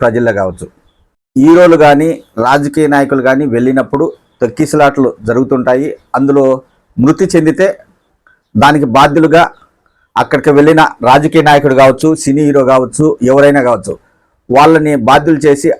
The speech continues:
అరెస్ట్ చేస్తారా అనేది ఇప్పుడు ఒక ప్రశ్న తలెత్తుతుంది.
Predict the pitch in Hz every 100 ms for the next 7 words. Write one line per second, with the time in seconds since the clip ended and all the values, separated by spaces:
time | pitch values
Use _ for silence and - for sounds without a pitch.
0 | - 135 151 139 139 127 - 117 120 120
1 | - - _ _ _ _ 127 143 147 175
2 | - - 113 127 127 123 123 117 135 123
3 | 110 123 - _ - 120 127 110 104 92